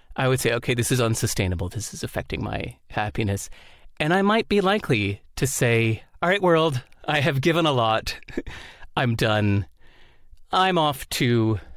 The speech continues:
a monastery in India now. See you in a few years, if ever. Goodbye." You know, I'd feel okay doing that. But, yeah, we all set our set point where you want.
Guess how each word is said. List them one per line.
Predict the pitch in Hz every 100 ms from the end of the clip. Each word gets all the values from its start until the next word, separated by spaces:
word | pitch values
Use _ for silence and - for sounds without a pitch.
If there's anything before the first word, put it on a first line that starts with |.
| - - - - -
a |
monastery | 147 113 110 - 123 104 101
in | 98
India | 92 90 92
now. | 87 87 85 - - - - - - -
See | - - 226
you |
in | 175
a | 127
few | -
years, | 107 98 92 95
if | -
ever. | 90 87 -
Goodbye." | - 180 151 156 - -
You | 73
know, | 76 - - - -
I'd | -
feel | 196 143
okay | 113 113
doing | 104 92 87
that. | 82 82 - -
But, | 107 92 - - - - - - - -
yeah, | - 85 -
we | -
all | 139 120
set | - 98
our | 85
set | - -
point | - 90
where | 104
you | 90
want. | 110 - -